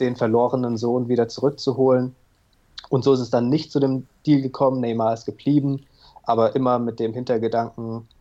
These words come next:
ähm, Neymar will weg. P S G hat da einen Spieler jetzt in den eigenen Reihen, der eigentlich überhaupt keinen Bock mehr auf den Verein hat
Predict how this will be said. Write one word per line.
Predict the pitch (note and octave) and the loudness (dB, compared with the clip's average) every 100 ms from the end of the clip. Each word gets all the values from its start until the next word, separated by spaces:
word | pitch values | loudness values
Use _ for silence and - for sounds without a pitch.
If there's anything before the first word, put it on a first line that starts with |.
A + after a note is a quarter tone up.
| _ _ - | _ _ -8
ähm, | A#2 G#2+ G#2+ A2 | -4 -4 -4 -2
Neymar | A2 G#2+ G2+ A2+ | -2 2 2 4
will | C#3 B2+ | 4 4
weg. | B2 B2 - - | 2 0 -12 -4
P | A#2 | 0
S | G#2+ - | 0 0
G | A#2 | -2
hat | A#2 A#2 | -2 0
da | G#2+ | 0
einen | G#2 | -2
Spieler | - B2 A2+ | -4 -2 2
jetzt | A2 A2 | 0 0
in | A2 A2 | -6 -4
den | G#2+ | -2
eigenen | G#2+ G#2+ A2 A2 | 0 0 -2 -2
Reihen, | G2 G#2+ G#2+ | 0 0 0
der | A2 - | 2 2
eigentlich | G#2+ A2 G#2 G#2 - - | 2 0 0 -2 -2 -2
überhaupt | A2+ G#2+ - | -2 0 -2
keinen | A2 | -2
Bock | C#3+ D3+ | -2 0
mehr | C3 | -2
auf | A#2+ | 0
den | A#2+ A#2 | -4 -4
Verein | A#2+ A#2+ A#2+ | -4 -4 -4
hat | A#2+ A#2+ | -8 -8